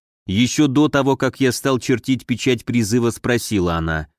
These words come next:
"То, что существо устойчиво к огню, не значит, что оно вообще его не может ощущать", пояснил я. "В то же время можно использовать свое окружение.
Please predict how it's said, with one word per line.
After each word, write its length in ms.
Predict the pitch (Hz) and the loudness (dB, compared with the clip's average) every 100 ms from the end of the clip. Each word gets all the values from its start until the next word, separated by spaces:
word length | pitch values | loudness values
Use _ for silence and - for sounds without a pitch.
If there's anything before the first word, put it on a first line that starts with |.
| _ _ _ _ _ _ _ | _ _ _ _ _ _ _
"То, 180 | 127 139 | 2 2
что 240 | - 143 | 2 0
существо 640 | - 135 - 139 - 143 | 2 -2 0 -2 0 2
устойчиво 640 | 143 135 - 143 127 135 131 | 2 2 0 0 2 -2 0
к 80 | 135 | 0
огню, 520 | 123 113 139 156 - _ _ _ | 0 2 2 0 -2 _ _ _
не 220 | 95 131 | 2 2
значит, 520 | 123 131 151 156 143 | 2 2 0 0 -4
что 200 | - 139 | -2 -2
оно 180 | 139 139 | 0 0
вообще 400 | 131 127 - 139 | 0 -2 -2 2
его 140 | 139 | 2
не 120 | 135 127 | 2 4
может 360 | 131 113 113 | 2 0 0
ощущать", 800 | 123 - 127 - 127 110 - - _ | -2 -2 -6 -2 -2 -2 -4 -14 _
пояснил 540 | 123 113 - 104 90 | 0 0 0 0 0
я. 300 | 78 73 69 _ _ _ _ _ | -2 -6 -10 _ _ _ _ _
"В 100 | - | -14
то 180 | - 147 | 2 2
же 140 | 135 | 4
время 340 | 147 147 156 151 | 2 2 2 2
можно 340 | 147 123 139 | 2 2 2
использовать 640 | 135 - 151 147 123 113 | 2 0 0 0 0 -2
свое 340 | - 104 110 127 | -2 0 2 2
окружение. 800 | 131 135 117 104 90 82 73 | 0 0 0 2 0 -2 -6